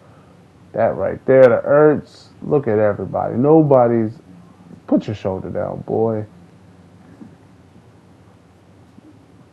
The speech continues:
Running the no huddle. Calling my audibles at the line. I'm chewing up the clock.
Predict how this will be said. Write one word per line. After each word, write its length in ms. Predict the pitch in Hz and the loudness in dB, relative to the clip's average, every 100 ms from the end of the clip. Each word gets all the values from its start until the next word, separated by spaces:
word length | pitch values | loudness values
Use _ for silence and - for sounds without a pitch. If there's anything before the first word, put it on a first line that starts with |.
| _ _ _ _ _ _ _ _ _ _ - - _ _ _ | _ _ _ _ _ _ _ _ _ _ -20 -20 _ _ _
Running 340 | 107 113 123 120 | -8 -4 -2 -4
the 60 | |
no 260 | 113 117 117 | -4 -4 -4
huddle. 440 | 117 110 110 113 _ - _ _ _ _ _ - - - | -4 -4 -6 -8 _ -20 _ _ _ _ _ -20 -20 -6
Calling 380 | - 147 147 135 | 2 4 4 2
my 80 | 127 | 0
audibles 520 | 110 117 110 110 107 | 2 0 -2 -6 -6
at 220 | 104 104 | -6 -6
the 80 | 98 | -6
line. 560 | 101 101 101 101 101 107 | -6 -6 -8 -8 -10 -12
I'm 160 | - 104 - | -14 -16 -6
chewing 300 | 143 131 117 | -2 -2 -2
up 140 | 101 | -8
the 80 | 76 | -12
clock. 480 | - 95 95 90 | -12 -8 -6 -6